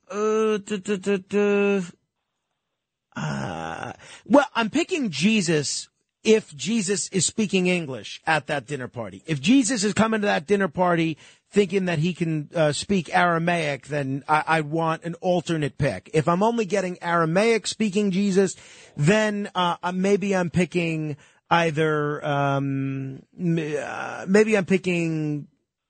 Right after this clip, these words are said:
Julius Caesar, if Julius Caesar can learn English. So, but, uh, but let me think with the English speaking, though. Again, Julius Caesar would probably show up trying to speak Latin.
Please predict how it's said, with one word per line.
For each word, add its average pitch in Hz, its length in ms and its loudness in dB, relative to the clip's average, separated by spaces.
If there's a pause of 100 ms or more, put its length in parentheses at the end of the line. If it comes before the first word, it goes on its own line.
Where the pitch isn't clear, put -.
(140)
Julius 170 520 2
Caesar, 113 480 -2
if 131 140 0
Julius 151 440 2
Caesar 120 300 -2
can 107 200 -8
learn 98 200 -4
English. 98 360 -8 (380)
So, 135 500 2
but, 151 140 -2
uh, 143 260 -4
but 135 300 -6
let 180 100 -4
me 196 140 0
think - 420 -4
with 127 100 -6
the 120 320 -4
English 123 360 -2
speaking, 107 460 -4
though. 90 120 -6
Again, 101 440 -4
Julius 123 320 -2
Caesar 127 260 0
would 117 100 -6
probably 120 280 -2
show 127 260 0
up 120 160 -2
trying 120 220 -4
to 110 60 -6
speak - 300 -4
Latin. 117 640 0